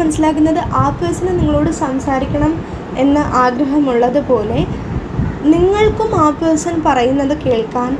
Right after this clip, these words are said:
ആഗ്രഹമുണ്ട്. അതായത് ആ പേഴ്സൻ്റെ ഫീലിങ്സ് എന്താണ് എന്നറിയാൻ നിങ്ങൾക്കും ആഗ്രഹമുണ്ട് എന്നാണ്. അതായത് നിങ്ങൾക്ക് ആ പേഴ്സണോട്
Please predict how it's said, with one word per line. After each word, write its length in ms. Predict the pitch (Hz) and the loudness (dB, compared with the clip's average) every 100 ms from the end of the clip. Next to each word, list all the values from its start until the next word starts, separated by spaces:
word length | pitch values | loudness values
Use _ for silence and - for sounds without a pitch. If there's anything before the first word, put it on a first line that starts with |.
| - - - - - - 247 | -6 -10 -10 -8 -8 0 2
ആഗ്രഹമുണ്ട്. 580 | 254 247 262 262 220 233 | 2 0 -2 -2 -2 -2
അതായത് 260 | 233 262 277 254 | 0 0 0 0
ആ 20 | 262 | 0
പേഴ്സൻ്റെ 360 | 285 294 302 302 - | 0 2 2 2 0
ഫീലിങ്സ് 460 | 269 262 277 - 285 | -2 0 -2 -2 -4
എന്താണ് 380 | 247 247 254 285 - - - - 254 | 0 0 0 -2 -6 -8 -6 -2 2
എന്നറിയാൻ 520 | 277 285 240 254 302 302 262 | 2 2 2 2 0 0 0
നിങ്ങൾക്കും 460 | 285 330 339 359 277 240 | 2 0 0 2 2 0
ആഗ്രഹമുണ്ട് 640 | 226 269 254 226 214 233 - 240 | -2 -4 -2 -4 -4 -6 -4 -2
എന്നാണ്. 340 | 233 226 240 320 - - - | 0 0 -2 -4 -2 -2 0
അതായത് 280 | 254 285 302 370 | 2 4 2 0
നിങ്ങൾക്ക് 320 | 302 302 320 381 | 0 0 2 2
ആ 40 | 330 | 2
പേഴ്സണോട് 400 | 330 320 349 359 | 0 -2 0 0